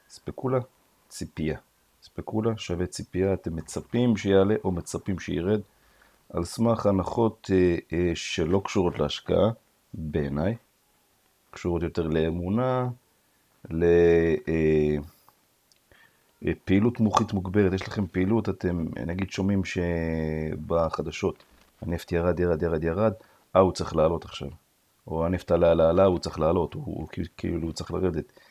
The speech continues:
אה, שנייה, אה, רוסיה וארצות הברית עשו הסכם, אז הוא צריך לעלות.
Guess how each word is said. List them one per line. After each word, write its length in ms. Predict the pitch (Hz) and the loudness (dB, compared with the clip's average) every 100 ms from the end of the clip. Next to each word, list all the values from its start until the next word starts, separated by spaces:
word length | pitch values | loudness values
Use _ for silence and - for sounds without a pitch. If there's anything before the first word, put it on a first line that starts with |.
| _ _ - - | _ _ -8 0
אה, 200 | 82 80 | 2 2
שנייה, 440 | - 95 98 87 | 2 2 4 4
אה, 340 | 80 82 82 80 - _ _ _ | 4 2 0 -2 -8 _ _ _
רוסיה 460 | 101 123 123 120 101 | -4 -4 0 2 4
וארצות 260 | 92 85 95 | 2 0 -2
הברית 260 | 98 104 | 0 -2
עשו 200 | 87 - | -2 -4
הסכם, 400 | 90 - 95 80 73 _ _ | -4 2 2 2 -2 _ _
אז 100 | - | -10
הוא 60 | 78 | -10
צריך 180 | - 76 | -8 2
לעלות. 460 | 78 92 85 - | 4 4 2 -2